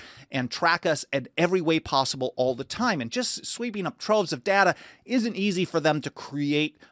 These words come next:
profiles on us. So when they can get the, the more granular they can get about where you go, who you talk with, what you say, the more that they can actually put you into a box and say, "This person is this, this person is this,"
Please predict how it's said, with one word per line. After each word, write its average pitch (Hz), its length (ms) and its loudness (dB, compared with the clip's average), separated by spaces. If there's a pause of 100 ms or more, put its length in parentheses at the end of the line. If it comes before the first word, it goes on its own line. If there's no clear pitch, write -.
profiles 202 680 6
on 120 120 -4
us. 107 100 -10
So 151 120 -2
when 180 180 0
they 208 100 -2
can 190 200 -2
get 240 200 0
the, - 140 -4
the 185 100 2
more 262 220 4
granular 190 580 2
they 156 160 0
can 143 140 -4
get 143 160 2
about 123 240 0
where 156 160 4
you 180 140 2
go, 143 320 4
who 147 100 -2
you 175 160 -4
talk 147 340 4
with, 139 220 -2
what 127 260 0
you 147 100 -4
say, 143 400 -2 (560)
the 156 420 2
more 185 500 8
that 151 200 -2
they 165 140 6
can 143 260 -4
actually 135 680 0
put 220 220 2
you 175 200 4
into 147 440 -2
a 98 40 -2
box 160 480 2
and 123 120 -6
say, 117 180 -4
"This 160 260 0
person 196 360 0
is 143 180 -4
this, 135 300 -2
this 175 220 0
person 185 360 0
is 165 180 -4
this," 123 280 -6